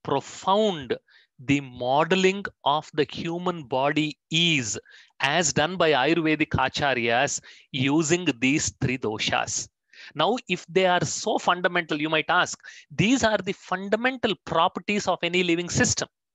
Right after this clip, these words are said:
Something needs to be transported, something needs to be converted, and something needs to be stored. Three most important elements of any living system. But why are they called as dosha? Good question. So the importance of three doshas are, the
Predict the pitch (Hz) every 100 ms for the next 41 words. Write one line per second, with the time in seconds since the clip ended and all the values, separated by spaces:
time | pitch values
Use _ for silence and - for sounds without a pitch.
0 | _ _ _ _ _ _ _ _ - -
1 | 170 160 214 208 190 - 175 - 156 165
2 | - 202 202 220 - 165 185 175 156 160
3 | 160 156 160 175 170 175 156 - 147 165
4 | 156 - - 143 - - 156 - - -
5 | - 170 185 180 190 - 156 - 151 -
6 | 151 - 156 170 143 101 - - 135 147
7 | 147 143 135 135 190 - 127 - - -
8 | - 160 156 139 156 175 175 160 - 131
9 | 135 127 - 120 113 - - - _ _
10 | _ 139 131 - 110 - - - _ _
11 | _ _ _ _ _ _ _ - 151 143
12 | - 170 - 180 - 202 190 165 - 147
13 | 147 143 151 139 123 139 - - - -
14 | - 156